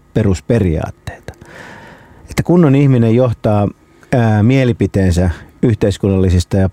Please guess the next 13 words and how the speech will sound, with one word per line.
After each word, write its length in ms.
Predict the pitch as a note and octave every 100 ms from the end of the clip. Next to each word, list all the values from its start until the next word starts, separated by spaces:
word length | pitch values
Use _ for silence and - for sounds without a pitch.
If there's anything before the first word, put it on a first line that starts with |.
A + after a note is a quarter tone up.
| -
poliittisista 520 | A#2 G#2+ F#2 E2+ G#2 -
kysymyksistä 600 | G#2 G#2+ F#2 - F2+ G#2+
joistakin 600 | B2 A2 G#2 G#2 G2+ - _ _
syvemmistä 680 | - C#3+ B2 G2 F2 - F2+ - -
periaatteista, 760 | A#2+ A2 F#2+ E2+ - F#2+ -
joita 240 | F#2+ A2 A2
on 60 |
vähän 280 | B2+ A#2 F#2+
ja 80 | F#2
jotka 280 | F2 - F2+
on 80 |
suhteellisen 460 | F#2 F2 E2+ E2+ F2
yksinkertaisia. 800 | F#2 - - - - - -